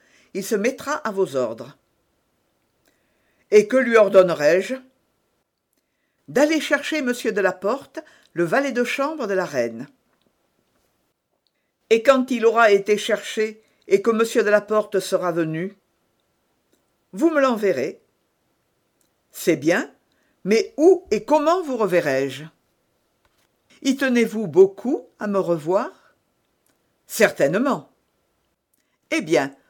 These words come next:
reposez-vous sur moi de ce soin et soyez tranquille. » « Je compte sur votre parole. » «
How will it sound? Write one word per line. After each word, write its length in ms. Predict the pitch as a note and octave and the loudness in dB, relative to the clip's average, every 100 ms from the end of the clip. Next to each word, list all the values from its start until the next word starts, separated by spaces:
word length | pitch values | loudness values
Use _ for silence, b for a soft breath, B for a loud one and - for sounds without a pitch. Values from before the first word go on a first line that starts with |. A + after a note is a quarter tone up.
| _ | _
reposez-vous 680 | E3 C4 E4+ D#4+ C#4+ C4+ B3+ | -2 -2 0 -2 -2 -4 -6
sur 240 | - A#3+ | -6 -6
moi 220 | G#3 G3 E3+ | -4 -2 -2
de 100 | D3+ | -2
ce 180 | D#3 | -4
soin 460 | C#3 - D#3 G#3 G4+ b b | -10 -10 -8 -6 -8 b b
et 120 | - | 0
soyez 440 | F#3+ - C4 D4 C#4 | 0 0 -4 -2 -6
tranquille. » « 580 | A3+ G3+ - A#2 - - _ _ _ _ _ _ b b _ | -6 -8 -8 -10 -12 -18 _ _ _ _ _ _ b b _
Je 160 | - F#3+ | 0 0
compte 480 | F#3+ A#3 D4+ C#4+ | 2 4 4 0
sur 200 | C4+ A3+ | -6 -6
votre 240 | G3+ A3+ A3 | -6 -8 -8
parole. » « 640 | B3 F#3+ D3 A#2+ A#2+ | -8 -2 0 0 -4